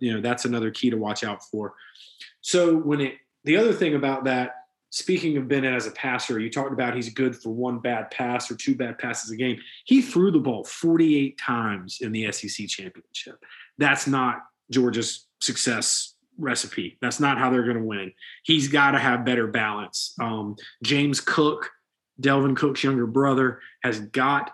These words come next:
to, he had a great game against Michigan. He's gotta get some runs going against Alabama, which is easier said than done. My big keys for this game, get James Cook the ball more,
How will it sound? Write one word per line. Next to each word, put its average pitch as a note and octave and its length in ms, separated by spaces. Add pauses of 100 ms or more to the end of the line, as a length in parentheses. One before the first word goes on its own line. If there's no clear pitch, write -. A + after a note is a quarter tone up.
to, A#2+ 600
he C3+ 100
had D#3+ 140
a D3+ 40
great D#3 340
game C3 240
against A#2 320
Michigan. C#3 320 (300)
He's B2+ 120
gotta C#3+ 300
get C#3 180
some C3 180
runs B2+ 280
going B2 280
against A2+ 300
Alabama, A2+ 420
which A2+ 200
is - 200 (360)
easier C3+ 320
said A#2+ 260
than G2 160
done. G#2 320 (380)
My G3 160
big F3 440
keys C3+ 720 (180)
for D3+ 220
this C3+ 180
game, G#2+ 540 (580)
get D3+ 220
James C3+ 320
Cook B2 380
the A#2+ 60
ball A#2 440
more, A#2+ 560